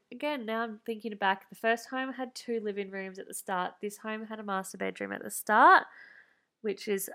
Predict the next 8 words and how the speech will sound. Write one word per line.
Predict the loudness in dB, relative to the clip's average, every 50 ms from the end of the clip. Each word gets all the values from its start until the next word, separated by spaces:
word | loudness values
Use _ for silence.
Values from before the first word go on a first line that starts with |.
| -14 _ _
pretty | -12 -4 2 2 4 4 4 2 0 0 -2 -4 -8 _
common, | -16 -14 -8 -6 -6 -4 -2 -2 -2 -2 -4 -4 -6 -8 -12 -16 _ _ _ _
but | 0 2 2 2 0 -4 _ _ _ _ -14 -10
not | 2 6 6 6 6 4
something | 0 0 0 -2 0 -2 -2 -2 -2 -6 _ _ _
I'm | -2 -2 0 0 -2 -2 -6 -10 -18 _ -10
really | -8 -6 -4 -4 -4 -4
that | -2 -2 -4 -4